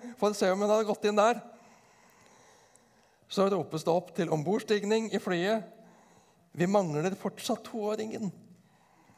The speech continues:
Vi leter. Desperasjonen stiger. Hvor er hun?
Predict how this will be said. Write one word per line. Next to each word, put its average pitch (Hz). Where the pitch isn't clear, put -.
Vi 226
leter. 233
Desperasjonen 214
stiger. 196
Hvor 247
er 240
hun? 285